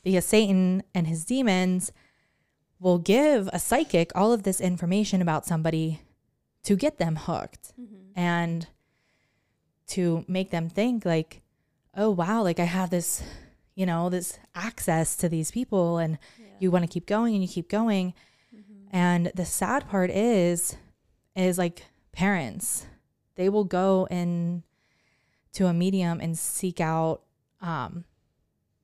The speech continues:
Speaker 1: or seek out a medium to get in touch with their child. And, but what they really don't know is the spirit that's speaking to them is a demon pretending to be their child. And that is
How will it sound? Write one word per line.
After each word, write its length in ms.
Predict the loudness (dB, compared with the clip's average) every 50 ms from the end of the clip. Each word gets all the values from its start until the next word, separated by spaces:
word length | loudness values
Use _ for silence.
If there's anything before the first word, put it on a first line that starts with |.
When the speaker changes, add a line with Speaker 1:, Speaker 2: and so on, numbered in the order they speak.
| _ -8 -6
Speaker 1:
or 80 | -6
seek 240 | -4 -2 -4 -2 0
out 140 | 0 0 2
a 40 | 2
medium 520 | 2 2 0 0 0 0 -2 -2 -4 -6 -6
to 160 | -4 -4 -2
get 180 | 0 0 0
in 120 | 0 -2 -4
touch 320 | -4 -2 -2 -2 -2 -2
with 80 | -6 -6
their 140 | -6 -8 -8
child. 680 | -8 -8 -6 -4 -2 -2 0 0 0 0 -2 -2 -6 -10 _ _ _ _ _ _ _ _ _ _ _ _ _ _ _
And, 180 | 0 0 2 2
but 100 | 2 2
what 140 | 0 0 0
they 120 | 0 0
really 280 | 2 2 2 2 2 0
don't 260 | 0 -2 -2 -2 -2
know 520 | -2 0 0 2 2 2 0 0 -2 -4 -8 _ _ _ _ _ _ _ _ _ _ _ _ _
is 320 | -4 0 0 0 0 -2 -4
the 120 | -4 -6
spirit 440 | -6 -4 -2 0 0 0 0 0 -2
that's 200 | -4 -6 -4 -6
speaking 460 | -6 -6 -4 -4 -4 -2 -2 -2 -2 -2
to 60 | -2
them 440 | 0 0 0 0 0 0 -2 -4 -6 -8 _ _ _ _ _ _ _ _ _ _ _ _ _ _ _ -6
is 160 | -4 -2 -2
a 40 | -4
demon 480 | -2 0 2 4 4 4 4 2 2 0
pretending 360 | 0 0 0 0 0 0 0
to 60 | -2
be 80 | -2 -4
their 160 | -4 -6 -8
child. 400 | -8 -8 -6 -4 -4 -2 -2 -4
And 100 | -4 -4
that 180 | -4 -4 -6 -6
is 280 | -8 -8 -10 -14 -20